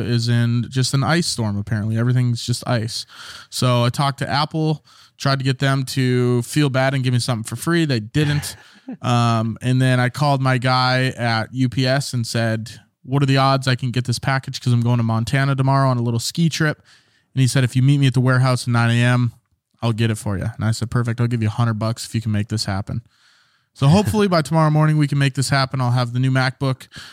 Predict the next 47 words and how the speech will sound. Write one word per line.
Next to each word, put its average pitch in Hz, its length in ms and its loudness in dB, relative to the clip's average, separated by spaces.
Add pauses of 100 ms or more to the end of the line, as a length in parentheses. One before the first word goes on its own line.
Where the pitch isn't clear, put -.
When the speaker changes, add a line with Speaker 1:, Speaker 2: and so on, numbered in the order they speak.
(140)
Speaker 1:
uh, 110 380 0
and 113 160 -2
then 110 100 0
we'll 107 120 0
be 107 100 -2
good 107 160 -4
to 104 40 -4
go. 104 160 -2
But 101 80 -6
that's 127 200 -2
kind 135 220 0
of 127 40 0
the 123 80 -2
biggest 120 300 -2
update 123 340 -2
for - 120 -4
me. 156 340 4 (320)
And 127 100 2
then 127 120 4
I 127 100 2
did 139 220 2
get 135 140 0
confirmation 127 600 0
this 117 160 -2
morning 190 380 2
that 131 320 0
the 123 60 0
New 139 140 4
York 139 220 2
City 151 260 -2
trip - 320 -4
here 160 300 2
in, 135 500 0 (320)
when 147 120 2
you 175 60 4
guys 180 200 2
are 151 40 2
listening 165 300 0
to 123 60 2
this, 117 160 0
probably 165 260 -2
about 135 220 -2
six - 340 -4
days, 139 480 -2 (400)
uh, 120 200 2
is 113 120 -4
confirmed 214 720 0